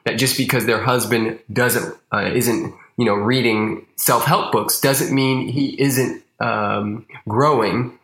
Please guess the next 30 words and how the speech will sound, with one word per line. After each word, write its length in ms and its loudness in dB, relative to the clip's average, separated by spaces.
and 340 0
or 440 -2
expressing 880 0
certain 400 0
qualities 720 0
that 440 -2
are 360 0
amazing. 540 0
Like, 280 0
if 140 -2
he 140 2
takes 280 0
time 340 2
to 60 -2
play 220 0
video 340 2
games 560 -2
and, 200 2
like, 200 0
hang 260 2
out 160 2
with 100 -2
his 180 -2
friends, 500 0
that's 300 2
actually 440 2
a 100 2
beautiful 720 0
transformational 840 0
tool. 440 -2